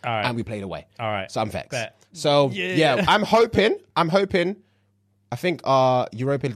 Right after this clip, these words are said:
Speaker 2: game is at home. I'm pretty sure it's at home, and I'm pretty sure we're gonna tuck 'em in. But I think the Crystal Palace game is gonna be hard, but we're gonna win two one. Mark my words.
Speaker 1: Calm.
Speaker 2: We're gonna win two one, uh, Crystal Palace, and we're probably gonna win maybe three nil or four one,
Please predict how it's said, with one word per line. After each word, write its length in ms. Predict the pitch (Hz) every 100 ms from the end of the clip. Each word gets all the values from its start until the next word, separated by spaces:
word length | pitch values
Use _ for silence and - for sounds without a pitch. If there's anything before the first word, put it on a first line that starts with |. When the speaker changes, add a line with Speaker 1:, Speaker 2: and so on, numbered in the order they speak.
| 104
Speaker 2:
game 280 | 123 120 117
is 280 | - 107 101 -
at 100 | -
home. 420 | - 95 107 165 _ _ _
I'm 60 | 107
pretty 160 | 139
sure 160 | 120 135
it's 100 | 113
at 80 | 90
home, 200 | 104 104
and 120 | 110
I'm 140 | 104 98
pretty 160 | - -
sure 140 | 139
we're 60 | 117
gonna 120 | 113
tuck 200 | 110 101
'em 100 | 90
in. 120 | 85 - _ _ _ _ _
But 60 | 113
I 80 | 113
think 560 | - - 131 127 - - _ _ _ -
the 80 |
Crystal 240 | 110 131 139
Palace 240 | 127 120
game 140 | 120 113
is 80 |
gonna 120 | 107 107
be 100 | 101
hard, 200 | 107 95
but 80 |
we're 80 | 95
gonna 160 | 98 101
win 140 | 98
two 160 | 90 95
one. 160 | 73 - _ - _
Mark 180 | 104 95
my 100 | 92
words. 280 | 78 76 - _ - -
Speaker 1:
Calm. 260 | - 117 90 - _ -
Speaker 2:
We're 80 | 110
gonna 140 | 110 113
win 120 | 110
two 140 | 120
one, 220 | 110 104 101
uh, 120 | 95
Crystal 240 | 92 98 95
Palace, 300 | 92 92 -
and 140 | 107 107
we're 60 |
probably 180 | 101 127
gonna 140 | 117 110
win 180 | 107
maybe 180 | 107 101
three 300 | 98 - 120
nil 160 | 120 117
or 220 | 110 95
four 640 | - - - - - 101 90
one, 200 | 85